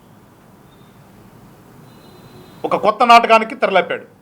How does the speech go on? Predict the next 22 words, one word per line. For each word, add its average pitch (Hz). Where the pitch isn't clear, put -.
అది 240
నిన్నటి 247
సభ 240
ఆఖరిదట. 190
ఆఖరి 185
సభ 170
కాబట్టి 180
దానికి 170
పెద్ద 160
ఎత్తున 196
లక్షల్లో 196
జనాన్ని 156
తీసుకురావాలి. 156
ఎందుకంటే 196
ఎట్లా 254
తెలుసు 233
వీళ్ళది, 160
వీళ్ళు 135
ఏ 190
రకంగా 240
గ్రాఫిక్స్తో 220
వాళ్ళ 214